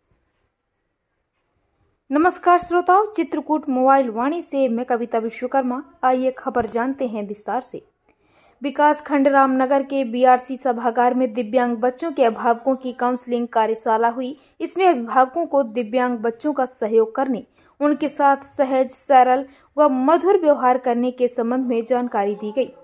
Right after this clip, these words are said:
खंड शिक्षा अधिकारी एनपी सिंह ने अभिभावकों से कहा कि दिव्यांग बच्चे भी सामान्य बच्चों की भांति सम्मानजनक जीवन जीने के हकदार हैं। उन्हें सर्वप्रथम अपने घर में, इसके बाद समाज में सम्मान मिलन अति आवश्यक है,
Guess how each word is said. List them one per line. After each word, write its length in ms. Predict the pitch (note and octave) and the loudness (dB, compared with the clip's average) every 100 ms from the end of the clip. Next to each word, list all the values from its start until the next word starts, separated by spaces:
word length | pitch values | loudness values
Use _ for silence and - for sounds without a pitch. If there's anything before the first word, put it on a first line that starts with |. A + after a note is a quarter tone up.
| _ _ _ _ _ _ _ | _ _ _ _ _ _ _
खंड 240 | - G4 G#4 | -2 4 4
शिक्षा 320 | G#4 F#4 F4+ | 4 2 2
अधिकारी 520 | E4 E4 E4 D#4+ D#4+ - | 4 2 2 2 0 0
एनपी 280 | C#4 C#4 C#4+ | 0 0 -4
सिंह 300 | - C#4+ C#4 | -4 0 4
ने 120 | C4+ | 4
अभिभावकों 680 | C4+ A#3 A3 A3 C4 C4 G4+ | 4 0 -4 0 0 2 -2
से 160 | F4+ | -2
कहा 300 | C#4+ C4+ A#3+ | -4 -4 -2
कि 140 | C#4 C#4 | -4 -4
दिव्यांग 460 | A3+ A3 B3+ B3+ | -6 0 2 2
बच्चे 320 | A#3 A#3 C4 C4 | -2 -4 -2 -4
भी 180 | B3+ C4+ | -4 -4
सामान्य 400 | C4+ A#3 A#3 A3+ | -2 0 0 0
बच्चों 320 | A#3+ B3 D#4+ | -2 -4 -6
की 120 | C#4 | -6
भांति 400 | A3+ A3+ A#3 B3+ | -8 -4 -4 -6
सम्मानजनक 760 | - A#3 A3 A3+ A3+ A#3+ A3+ A3+ | -8 -6 -2 -2 -2 -4 -6 -8
जीवन 280 | A#3 A3+ A3 | -6 -2 -2
जीने 260 | A3 A3+ C4+ | -4 -4 -2
के 120 | C4 | -4
हकदार 440 | A3+ - - B3 | -6 -8 -2 -2
हैं। 140 | B3 - _ _ _ - - | -2 -14 _ _ _ -8 2
उन्हें 220 | C#4+ D#4 | 4 4
सर्वप्रथम 760 | D4+ C#4+ C#4+ C#4+ D#4 C#4 C#4 D4 - - | 4 4 4 2 0 0 -2 -4 -18 0
अपने 360 | D4+ D4+ D4 D4+ | 0 2 0 0
घर 280 | A#3+ C4+ | 0 -2
में, 240 | D4+ C4 - _ - | 0 -2 -4 _ -6
इसके 320 | D4 - D4 | -6 2 4
बाद 320 | B3+ C4 C4 | 6 6 6
समाज 460 | B3+ C4 B3 B3+ A#3+ | 2 -2 0 0 0
में 140 | C4 | -2
सम्मान 480 | C#4+ C#4 A#3+ A#3 A#3 | -2 -4 0 0 2
मिलन 440 | A#3 A#3 A#3+ A#3+ A#3+ | 0 0 0 0 0
अति 280 | A#3 A#3 A#3 | -4 -2 0
आवश्यक 460 | G#3 G#3 G#3 D4+ D4+ | 0 0 -4 -8 -8
है, 80 | G3+ | -20